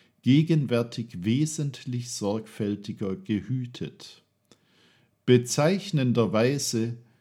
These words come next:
sind gerade wegen des anwachsenden Bedürfnisses nach Licht und Wahrheit die esoterischen Gruppen der Mysterienschulen heute vielleicht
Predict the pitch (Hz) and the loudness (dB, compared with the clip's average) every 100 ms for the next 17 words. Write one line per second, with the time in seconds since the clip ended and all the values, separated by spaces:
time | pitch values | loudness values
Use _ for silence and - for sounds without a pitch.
0 | _ - - 131 117 131 113 120 147 156 | _ -6 0 0 0 0 4 4 4 2
1 | 151 123 123 123 123 120 110 104 - 123 | 0 2 2 2 2 0 0 -2 -4 -2
2 | 147 160 117 110 - - 98 95 104 95 | 0 0 -2 -4 -6 -4 -2 0 0 0
3 | 104 - 120 143 147 - 117 98 101 95 | -2 0 0 0 -4 -4 -2 -2 -4 -6
4 | - 95 92 - 107 156 - - - 98 | -4 -4 -4 -4 -2 -2 -6 -16 -6 -6
5 | - 101 110 135 104 90 98 110 - - | -4 -2 0 0 -4 -6 -4 -6 -10 -20
6 | _ - - _ _ - 120 120 - 147 | _ -20 -20 _ _ 4 4 4 2 0
7 | 175 - 139 - 123 110 101 104 - 104 | 0 0 -4 -2 0 0 -2 -6 -4 -4
8 | - - 151 156 113 101 92 95 101 98 | -4 -4 -4 -2 -2 0 -2 -2 -2 0
9 | 104 - - 123 143 127 123 110 110 - | 0 -2 -2 0 0 0 -2 -2 -4 -2
10 | 120 117 107 98 95 107 120 131 - 117 | -2 0 -2 -2 -2 -2 -2 -4 -6 -6
11 | - 117 104 98 95 - | -4 -4 -2 -4 -6 -16